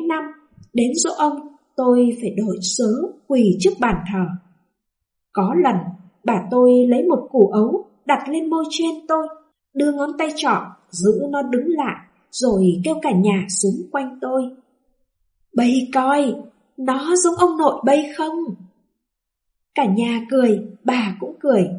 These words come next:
nhưng rơm rớm nước mắt. Cha tôi thứ hai, cha tôi thờ ông và nuôi bà lúc bà về già. Bà tôi thương tôi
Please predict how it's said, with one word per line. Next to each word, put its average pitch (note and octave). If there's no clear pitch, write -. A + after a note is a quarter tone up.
nhưng G#3
rơm G#3
rớm G3
nước E4+
mắt. E4+
Cha B3
tôi B3
thứ B3+
hai, C4+
cha D4
tôi D4+
thờ B3
ông C#4+
và A3+
nuôi D#4
bà G#3
lúc E4
bà G3+
về G3
già. F3+
Bà A#3
tôi A#3+
thương C#4+
tôi C#4+